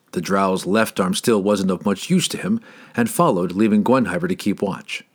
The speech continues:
The chimney snaked up for a few yards, then came to an intersection. One way led down to a room from which the voices were coming, and the other thinned as it rose to the surface.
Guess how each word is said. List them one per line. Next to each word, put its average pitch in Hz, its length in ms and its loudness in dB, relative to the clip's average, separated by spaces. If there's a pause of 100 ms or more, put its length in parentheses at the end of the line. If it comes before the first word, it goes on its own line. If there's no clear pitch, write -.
(540)
The 143 80 -2
chimney 233 360 4
snaked 131 400 2
up 110 140 2
for 110 140 2
a 104 40 2
few 107 180 0
yards, 95 600 -2
then 104 140 2
came 120 260 2
to 117 100 0
an 117 80 0
intersection. - 680 -2 (400)
One 151 300 2
way 127 220 4
led 110 260 2
down 98 240 2
to - 120 -6
a 90 40 -2
room 104 240 2
from 98 160 -4
which 101 180 -2
the 98 80 -2
voices 92 400 -2
were 104 100 0
coming, 160 380 0 (320)
and 196 100 0
the - 100 0
other 147 240 2
thinned 185 380 2
as 104 200 -2
it 113 60 0
rose 104 360 2
to 120 100 -2
the 117 120 -2
surface. - 540 -2